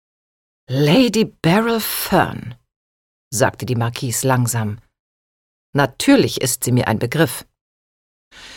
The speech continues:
„Sie ist unumstritten das hübscheste Mädchen Englands“, erklärte der Marquis. „Da sind sich alle einig.“ „Der Prinz nennt sie sogar die Unvergleichliche.“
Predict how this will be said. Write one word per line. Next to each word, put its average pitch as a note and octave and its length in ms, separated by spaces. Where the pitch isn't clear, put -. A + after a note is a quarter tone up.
„Sie G#3 160
ist - 260
unumstritten C3+ 840
das A2 200
hübscheste B2 420
Mädchen D#3 340
Englands“, E3 640
erklärte A#2+ 460
der A#2 100
Marquis. A#2 460
„Da D3+ 140
sind D#3+ 180
sich - 300
alle A#3+ 180
einig.“ - 400
„Der C3 180
Prinz - 500
nennt B2+ 280
sie C#3 100
sogar A#2 360
die A#2 180
Unvergleichliche.“ F3 1300